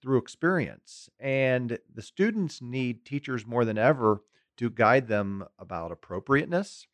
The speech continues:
audience, context. All of these things come with, with living life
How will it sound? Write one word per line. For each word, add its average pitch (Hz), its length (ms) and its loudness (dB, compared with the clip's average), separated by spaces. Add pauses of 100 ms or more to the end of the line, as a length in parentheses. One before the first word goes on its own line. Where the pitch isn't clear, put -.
(140)
audience, 156 560 2
context. 135 960 -2 (680)
All 170 180 6
of 202 80 0
these 165 180 4
things 143 340 0
come 127 640 -4
with, 107 300 2 (420)
with 101 240 -12
living 110 560 0
life 95 520 -2